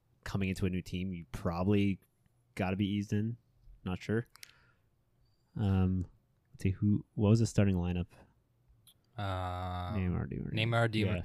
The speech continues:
Speaker 2: Neymar, Mbappe, and Di Maria.
Speaker 1: Who'd he come on for?
Speaker 2: Whoop-, whoops. Um,
Speaker 1: Yeah, I guess it doesn't really.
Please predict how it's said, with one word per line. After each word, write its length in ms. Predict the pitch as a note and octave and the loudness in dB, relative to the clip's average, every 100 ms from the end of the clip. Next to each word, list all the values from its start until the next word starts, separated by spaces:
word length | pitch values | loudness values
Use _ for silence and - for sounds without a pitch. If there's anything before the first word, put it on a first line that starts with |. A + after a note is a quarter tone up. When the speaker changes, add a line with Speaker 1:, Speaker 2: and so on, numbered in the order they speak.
| G2+ | -2
Speaker 2:
Neymar, 420 | A2 A2+ A2+ G#2 G#2 | -2 0 0 0 0
Mbappe, 280 | F#2+ - | -2 -2
and 100 | F#2 | -4
Di 100 | F#2 | -2
Maria. 360 | F#2 F2+ F2+ F2+ _ _ _ | -4 -6 -6 -10 _ _ _
Speaker 1:
Who'd 140 | - A2 | -2 0
he 60 | |
come 160 | A2 A2 | 2 0
on 120 | A2 | 0
for? 280 | - C3 C3 - _ _ _ _ _ _ _ _ _ _ _ _ _ _ _ _ _ _ _ _ _ _ _ - | 0 -2 -2 -6 _ _ _ _ _ _ _ _ _ _ _ _ _ _ _ _ _ _ _ _ _ _ _ -12
Speaker 2:
Whoop-, 140 | - - | -12 -12
whoops. 300 | - - - _ _ _ _ _ _ _ _ _ _ _ - | -18 -18 -20 _ _ _ _ _ _ _ _ _ _ _ -10
Um, 680 | G2 F#2+ F#2 F#2 F2+ F#2 F#2+ - - - | -6 -6 -4 -6 -6 -6 -8 -10 -14 -4
Speaker 1:
Yeah, 140 | F#2 | -2
I 40 | D#2+ | -2
guess 160 | - | -4
it 40 | - | -4
doesn't 220 | G2+ F#2+ | -4 -4
really. 320 | F#2+ F#2+ G2+ | -6 -8 -8